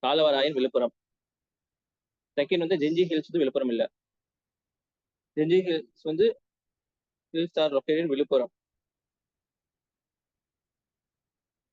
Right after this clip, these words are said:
சரிங்களா? ஜிஞ்சி ஹில்ஸ் வந்து விழுப்புரம், வேலூர் இல்ல.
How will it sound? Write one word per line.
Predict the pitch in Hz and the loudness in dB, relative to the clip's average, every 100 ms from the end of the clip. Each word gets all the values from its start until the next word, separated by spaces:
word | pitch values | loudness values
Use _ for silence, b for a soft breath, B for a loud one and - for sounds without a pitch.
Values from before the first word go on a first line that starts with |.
| _ - | _ -6
சரிங்களா? | 147 151 151 | -2 -2 -2
ஜிஞ்சி | 143 175 | 0 0
ஹில்ஸ் | 175 156 156 | 2 0 0
வந்து | 180 | 0
விழுப்புரம், | 147 135 120 - _ _ _ - | 0 0 -2 -4 _ _ _ -2
வேலூர் | 135 147 131 | 0 2 2
இல்ல. | 120 | 0